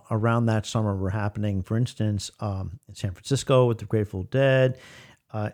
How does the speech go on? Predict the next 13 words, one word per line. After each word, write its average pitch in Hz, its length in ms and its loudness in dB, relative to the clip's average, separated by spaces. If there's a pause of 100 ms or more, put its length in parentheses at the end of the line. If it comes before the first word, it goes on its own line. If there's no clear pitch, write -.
and, 101 640 -4 (100)
uh, 110 80 -4
with 101 200 -2
John 123 300 2
Cage, 120 600 -2 (360)
uh, 104 160 -2
talking 123 260 0
about 120 180 2
the 110 100 0
randomness 107 840 0 (160)
of, 104 440 -4 (480)
of 104 160 -4
creation. 107 640 -2